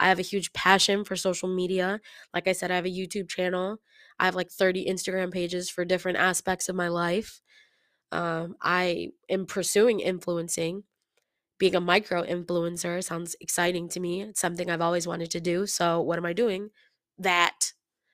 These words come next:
I'm applying for jobs that sound cool simply because they sound cool. I have the time to do it, so I'm doing it.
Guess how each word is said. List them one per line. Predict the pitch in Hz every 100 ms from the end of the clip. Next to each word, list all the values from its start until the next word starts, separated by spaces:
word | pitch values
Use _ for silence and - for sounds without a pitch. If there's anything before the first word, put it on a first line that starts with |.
| _ _ _ _ _ _ _ _ _ _ -
I'm | 247
applying | 254 262 262 269
for | 269
jobs | 226 196 202 214
that | 214 190
sound | 196 185
cool | - 190 196 226
simply | - 202 208 202
because | 196 - 185 185 196 208
they | 190
sound | 185 180 170 185
cool. | 180 185 208
I | -
have | 175 180 180 175 -
the | 170 170
time | - - 175 170 175
to | 180
do | 160 165
it, | 175 196
so | - 165
I'm | 170 208
doing | 240 330 294
it. | 185 135